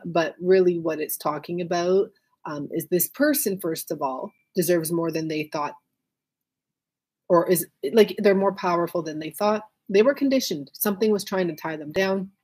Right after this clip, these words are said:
some old beliefs, and that's being released. That is being released. This is not the world card, but it does resemble the world, and it has a many people around it.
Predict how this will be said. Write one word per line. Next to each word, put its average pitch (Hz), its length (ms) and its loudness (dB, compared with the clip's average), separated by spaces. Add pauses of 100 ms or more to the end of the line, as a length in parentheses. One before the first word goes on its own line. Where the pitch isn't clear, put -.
(260)
some 180 300 -2
old 175 200 0
beliefs, 190 560 -2 (560)
and 175 400 2
that's 196 200 -2
being 277 260 0
released. - 880 -6 (2000)
That 208 120 6
is 240 160 6
being 202 180 4
released. 170 320 0
This 190 140 2
is 214 100 0
not 220 240 2
the 294 80 2
world 175 280 0
card, 190 220 0
but 185 140 2
it - 120 -2
does 170 280 0
resemble 165 440 0
the 170 100 -2
world, 160 380 0
and 165 100 0
it 160 80 -10
has 165 140 -4
a 160 60 -6
many 190 400 -2 (320)
people 196 360 0
around 170 400 -2
it. 262 200 2